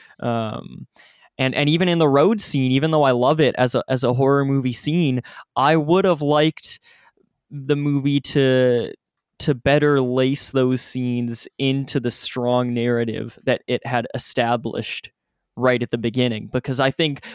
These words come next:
once you start to kill off these characters who have been in the movie since the beginning, um, uh, like Court in the, in the R V, I, I think that is,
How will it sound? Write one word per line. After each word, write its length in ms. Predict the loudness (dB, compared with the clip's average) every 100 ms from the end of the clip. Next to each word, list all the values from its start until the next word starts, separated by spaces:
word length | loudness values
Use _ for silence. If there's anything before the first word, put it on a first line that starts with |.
| -8
once 340 | 0 0 0
you 80 | -2
start 300 | 0 0 0
to 60 | -2
kill 280 | 0 2 4
off 340 | 2 0 -4 -20 -10
these 180 | -6 -4
characters 580 | 0 2 2 -2 -6 -4
who 120 | -2
have 120 | -2 0
been 100 | -2
in 80 |
the 80 | -2
movie 300 | -4 -4 -4
since 260 | -6 -8 -6
the 80 | -8
beginning, 580 | -6 -2 0 0 -2 -6 -16 -6
um, 640 | -2 -2 -2 -6 -8 -12 -14 _ _ _ -10
uh, 580 | -8 -6 -8 -8 -10 -10
like 220 | -6 -6 -4
Court 380 | 0 0 0 -2
in 200 | -6 -4
the, 320 | -4 -2 -4 -4
in 100 | -2
the 120 | 0 0
R 260 | 2 2
V, 420 | 0 0 2 -2 -6
I, 180 | -2 -2 0
I 140 | -2
think 420 | -2 -4 -8 -12 _ _ _
that 200 | -4 -2
is, 340 | -6 -10 -14